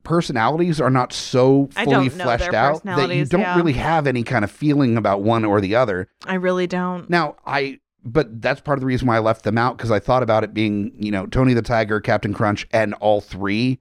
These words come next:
Speaker 2: Mm-hmm.
Speaker 1: of the Rice Krispies
Speaker 2: You know that would be an
Speaker 1: elves.
Speaker 2: obvious fuck.
Speaker 1: That's fully a fuck.
Speaker 2: <laughs> Yeah.
Speaker 1: Like, you're getting run train on. Like,
Speaker 2: Yeah.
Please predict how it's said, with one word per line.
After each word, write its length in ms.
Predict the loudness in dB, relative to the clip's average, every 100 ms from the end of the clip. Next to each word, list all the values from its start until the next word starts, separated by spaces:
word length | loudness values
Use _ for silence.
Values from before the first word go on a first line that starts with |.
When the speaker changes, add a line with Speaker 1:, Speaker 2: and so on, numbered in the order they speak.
| _
Speaker 2:
Mm-hmm. 460 | 0 2 2 0 -6 -6
Speaker 1:
of 120 | -4 2
the 60 |
Rice 220 | 2 2 0
Krispies 640 | -4 -2 0 0 0 -8 -18 _ _ -6
Speaker 2:
You 140 | -4
know 180 | 0 2
that 80 | 2
would 100 | 2
be 100 | 0
an 100 | -2
Speaker 1:
elves. 80 | 0
Speaker 2:
obvious 480 | 0 0 -2 -2 -4
fuck. 500 | -2 -2 -2 -6 -10 _ _
Speaker 1:
That's 200 | -2 -2
fully 280 | 0 0 2
a 40 | 0
fuck. 360 | 2 0 0
Speaker 2:
<laughs> 60 | -4
Yeah. 260 | -2 -2 -4 -10 -6
Speaker 1:
Like, 180 | -4 0
you're 80 | 0
getting 240 | 0 2
run 200 | 0 0
train 340 | -2 -2 0
on. 200 | 0 -2
Like, 60 | -2
Speaker 2:
Yeah. 240 | -2 -4